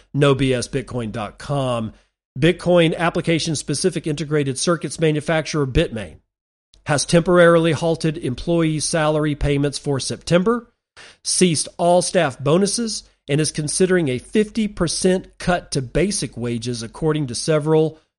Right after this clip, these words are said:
news outlets. That's all you need to know. Now, Bitmain has been engaged in several very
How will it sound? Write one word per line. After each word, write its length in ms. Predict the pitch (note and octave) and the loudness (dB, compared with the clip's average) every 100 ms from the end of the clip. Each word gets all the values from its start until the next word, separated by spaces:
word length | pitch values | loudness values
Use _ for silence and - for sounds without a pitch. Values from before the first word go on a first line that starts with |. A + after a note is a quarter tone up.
| - | -2
news 560 | C#3 C#3 C3+ C3+ A#2+ - _ _ _ - | 2 4 2 0 -4 -12 _ _ _ -6
outlets. 640 | C#3 B2 A2 F#2+ - - _ _ _ _ _ _ | -4 -4 -8 -12 -12 -12 _ _ _ _ _ _
That's 380 | A2+ D3 F3+ F3 | -2 2 2 4
all 180 | F#3+ E3+ | 4 4
you 160 | D#3+ D3+ | 2 0
need 220 | D3 C3 | 0 -2
to 80 | B2+ | -4
know. 320 | B2+ F#2 - _ _ _ _ _ _ _ _ - | -6 -8 -12 _ _ _ _ _ _ _ _ 0
Now, 240 | D#3+ C#3 | 2 2
Bitmain 640 | C3+ D#3+ G3 A3+ F#3+ E3 | 2 6 6 6 2 2
has 160 | E3 C#3+ | 0 0
been 180 | D3 D#3 | -2 -2
engaged 800 | C3 C3 G3 F3 B2 A#2 - - _ _ | -2 0 0 0 -4 -8 -12 -16 _ _
in 180 | D3+ C#3 | -4 -2
several 640 | - - F3+ F#3+ G3 G3+ | -2 2 4 4 2 0
very 680 | D#3 A#2 D3+ E3+ F3+ F3+ F3 | 0 -4 0 0 0 -2 -4